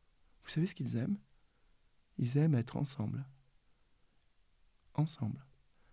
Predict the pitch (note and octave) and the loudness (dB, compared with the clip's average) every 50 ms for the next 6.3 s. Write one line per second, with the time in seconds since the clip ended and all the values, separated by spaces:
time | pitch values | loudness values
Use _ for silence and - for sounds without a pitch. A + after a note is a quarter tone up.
0 | _ _ _ _ - - F#3+ E3 - - F3 E3 - - C#3+ D3 - - - - | _ _ _ _ 4 4 4 6 8 8 8 8 8 4 0 0 0 -4 -18 -20
1 | - _ _ _ _ _ _ _ _ _ _ _ _ _ - - C#3+ C3 - G3 | -20 _ _ _ _ _ _ _ _ _ _ _ _ _ 4 6 6 6 8 10
2 | F#3+ E3+ D#3 D3+ C3+ B2+ B2 D#3 D#3+ E3+ F3 D#3+ C#3 C3+ C3 - B2+ B2 B2 C#3 | 10 12 12 10 10 10 10 12 12 12 12 10 8 6 6 4 6 6 6 6
3 | C3+ - B2 A2+ A#2 A#2 - - - _ _ _ _ _ _ _ _ _ _ _ | 8 10 10 10 10 8 6 0 -12 _ _ _ _ _ _ _ _ _ _ _
4 | _ _ _ - - A#2+ A2+ - - C3+ D3+ F3 G3+ C4 B3 - - - - C3 | _ _ _ -2 0 2 4 8 10 10 10 12 10 10 8 6 4 2 4 8
5 | C#3 F3 G3 - F#4 - A3+ F#3+ - - G3 F3+ F3 D3+ D3 D#3 D3+ - D3+ C#3+ | 10 10 12 12 12 12 12 10 10 10 10 10 10 10 8 8 4 4 4 4
6 | C#3 D#3 D3+ D3+ - - | 4 4 4 2 0 -6